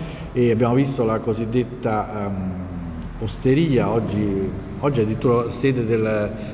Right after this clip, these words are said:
del comune, già di un, di un, ehm, piccolo monastero e scuola delle suore, ma, eh, nasce come osteria per, di sosta per i viandanti. Eh, l'arco d'ingresso, l'arco monumentale d'ingresso al paese, eh,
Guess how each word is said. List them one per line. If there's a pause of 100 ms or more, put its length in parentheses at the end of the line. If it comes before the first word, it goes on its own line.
(100)
del
comune,
già
di
un, (520)
di
un,
ehm,
piccolo
monastero
e
scuola
delle
suore,
ma,
eh,
nasce
come
osteria
per,
di
sosta
per
i
viandanti. (520)
Eh,
l'arco
d'ingresso,
l'arco
monumentale
d'ingresso
al
paese,
eh,